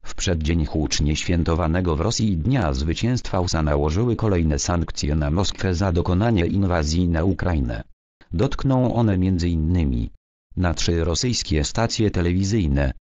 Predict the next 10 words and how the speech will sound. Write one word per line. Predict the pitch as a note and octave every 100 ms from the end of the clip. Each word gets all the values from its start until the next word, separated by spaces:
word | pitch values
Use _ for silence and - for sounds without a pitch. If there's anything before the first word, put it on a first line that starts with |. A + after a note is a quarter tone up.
| -
ośmiu | F#2 - D#2+ D#2
członków | - D2 D2 G#2+ A2+
kierownictwa | - F#2+ D2+ D#2+ F#2+ - - E2 D#2
Sberbanku | - G#2 F#2 D#2+ D2 - -
oraz | D2+ C#2 C#2+
dwadzieścia | D#2 F#2 D#2 D2+ F2+
siedem | E2 - D2+ D#2
członków | D2+ E2 C#2+ - A2+ -
kierownictwa | G#2 E2 D#2 F#2+ F2 - - F2
Gazpromu, | G2+ F2+ - F2+ C#2